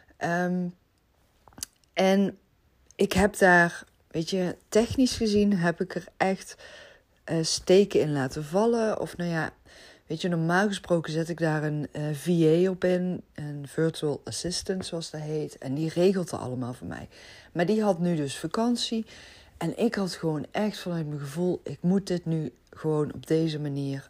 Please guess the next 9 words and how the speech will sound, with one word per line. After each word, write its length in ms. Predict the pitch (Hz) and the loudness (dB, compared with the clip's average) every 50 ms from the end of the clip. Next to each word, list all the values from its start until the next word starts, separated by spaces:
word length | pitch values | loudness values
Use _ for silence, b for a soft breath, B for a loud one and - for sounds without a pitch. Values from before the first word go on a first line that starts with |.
| _ _ _ | _ _ _
aanbieden. 640 | - 156 147 143 143 131 131 127 123 - 131 127 - | 0 0 0 0 -2 -4 -6 -10 -10 -12 -14 -16 -16
Voor 200 | - - 143 - - _ | -12 -12 -12 -12 -12 _
echt 380 | - 156 160 160 - - - _ | -4 -2 -2 -2 -6 -12 -20 _
die 160 | _ 156 147 | _ -8 -6
mega-actie. 800 | 151 147 147 156 160 147 - - - 123 123 - - - - - B B B B B B B B B B _ _ | -4 -2 0 0 0 -2 -4 -8 -8 -12 -12 -12 -12 -12 -12 -12 B B B B B B B B B B _ _
Ook 440 | - 190 202 220 233 226 - - | 4 8 10 10 8 8 2 -4
omdat 360 | - 180 165 160 165 160 - - | -4 -2 -2 -2 -2 -2 0 0
ik 200 | 156 147 147 - | -2 -2 -2 -6
vanaf 260 | - - 160 165 | -8 -4 -4 -4